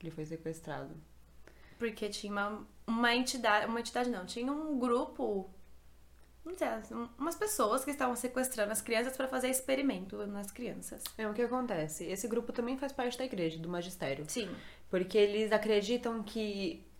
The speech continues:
Speaker 1: o maior, a maior prova de pecado que existe nesse mundo é a existência do, dos demons, que é a, a alma, né?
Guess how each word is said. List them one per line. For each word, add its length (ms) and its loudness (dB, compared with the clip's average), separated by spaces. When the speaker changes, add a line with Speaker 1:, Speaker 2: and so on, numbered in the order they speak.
Speaker 1:
o 40 -4
maior, 760 8
a 60 0
maior 260 10
prova 320 6
de 360 0
pecado 600 6
que 140 -4
existe 400 -2
nesse 240 -4
mundo 480 2
é 440 8
a 120 4
existência 640 0
do, 140 2
dos 340 0
demons, 420 2
que 160 -2
é 200 4
a, 300 4
a 340 0
alma, 280 8
né? 200 2